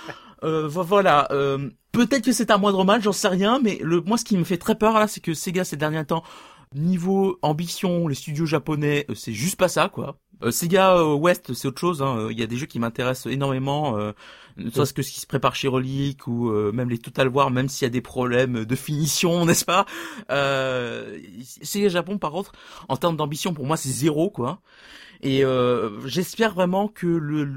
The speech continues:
la créativité, euh, du studio, euh, va justement être mise à contribution pour, euh, sortir un peu la tête de l'eau, euh, des équipes japonaises de Sega, parce que sinon, euh, enfin, ça sera la mort d'un studio qui, pour moi, euh,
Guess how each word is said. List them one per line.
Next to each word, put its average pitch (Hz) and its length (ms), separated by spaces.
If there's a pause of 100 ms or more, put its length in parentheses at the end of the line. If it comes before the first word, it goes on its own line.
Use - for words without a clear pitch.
la 131 100
créativité, 196 1120
euh, 131 160
du 127 120
studio, 175 760 (380)
euh, - 40
va 120 160
justement 196 560 (220)
être - 300
mise 185 260
à 262 80
contribution 202 800
pour, 165 300
euh, 135 320 (220)
sortir - 600
un 185 80
peu 202 180
la 185 140
tête 175 180
de 170 120
l'eau, 196 340
euh, 139 380
des 135 200
équipes 175 220
japonaises 165 380
de 151 40
Sega, 180 280
parce 180 160
que 180 80
sinon, 175 440
euh, 123 100
enfin, 120 240 (520)
ça - 140
sera - 260
la 180 120
mort 180 180
d'un 180 100
studio 175 400
qui, - 160
pour 160 200
moi, 170 240
euh, 120 600